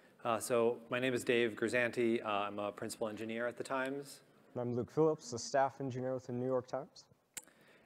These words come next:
Speaker 1: And, uh, at the Times, uh, our mission is to build the essential subscription bundle for every English-speaking, curious person who seeks to understand and engage with the world.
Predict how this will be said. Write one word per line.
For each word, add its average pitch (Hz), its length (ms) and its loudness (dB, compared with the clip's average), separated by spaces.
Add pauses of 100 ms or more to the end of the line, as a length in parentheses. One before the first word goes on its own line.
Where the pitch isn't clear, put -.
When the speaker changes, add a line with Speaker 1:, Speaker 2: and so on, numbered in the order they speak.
(120)
Speaker 1:
And, 123 480 0 (280)
uh, 120 200 2
at 147 80 2
the 190 80 6
Times, 135 580 0 (100)
uh, 120 60 2
our 110 320 2
mission 120 300 -4
is 110 100 -4
to 117 140 -4
build 117 480 2
the 117 100 2
essential 143 340 0
subscription 160 540 0
bundle 135 460 4
for 131 140 -2
every 131 340 0
English-speaking, 131 880 -2
curious 113 360 0
person 104 460 -4 (460)
who 123 80 0
seeks 131 260 -2
to 127 160 -8
understand 113 540 -4
and 104 100 -10
engage 98 380 -6
with 98 100 -12
the 98 80 -8
world. 95 380 -8